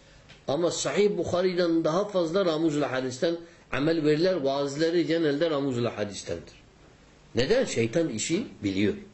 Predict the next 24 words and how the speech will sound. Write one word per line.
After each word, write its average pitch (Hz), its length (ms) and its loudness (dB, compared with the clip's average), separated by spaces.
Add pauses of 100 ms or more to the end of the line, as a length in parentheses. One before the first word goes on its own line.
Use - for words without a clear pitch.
(1120)
Ha, 156 180 -2
onlar 196 260 4
zannetmiyorlar, 247 760 2
Resulullah'a 170 420 2
muhalefet 143 600 -2
ediyorlar. 90 360 -4
Ama 131 220 0
şeytan 147 400 -2
sonuçta 160 420 0
o 151 80 -4
kapıya 113 320 -4
çıkartır - 400 -12
onu. - 160 -10 (3750)
Ondan 185 400 2
sonra 160 320 0
şeytan 160 580 -2
dini 156 220 2
ifsad 170 460 -2
etmek 131 360 0
için 262 300 -2 (340)
bu 208 160 4
türlü 190 440 4 (360)
şeyler 151 480 0
koydular. 92 360 0